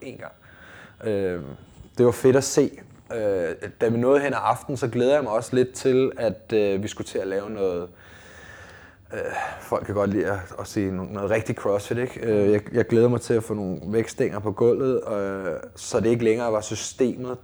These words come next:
der ligesom bestemte tidsplanen, fordi der kunne opstå nogle ting med et system, som det, man løber nogle gange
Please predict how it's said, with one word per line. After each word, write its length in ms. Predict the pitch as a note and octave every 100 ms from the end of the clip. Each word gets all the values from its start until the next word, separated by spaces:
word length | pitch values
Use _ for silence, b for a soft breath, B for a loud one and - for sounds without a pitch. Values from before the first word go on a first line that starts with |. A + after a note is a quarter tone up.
| -
der 260 | G#2 G2
ligesom 340 | F#2+ G2+ A#2+ G#2
bestemte 680 | G#2+ - - G#2+ - A#2 A2 B B
tidsplanen, 600 | - G#2+ - G#2 D#2+ F#2+
fordi 260 | G2 G#2+ G2+ -
der 60 |
kunne 380 | A2 - C3 C#3
opstå 360 | G#2 A2+ - G#2
nogle 180 | F2+ F#2
ting 240 | - F#2
med 80 | A2
et 60 | F#2+
system, 500 | G2 - A2 F#2+ G#2+
som 140 | G2+ F#2 F#2 B B B B -
det, 200 | G#2+ - - -
man 200 | A2 A#2
løber 280 | B2+ A#2+
nogle 180 | B2 A#2
gange 160 | G#2+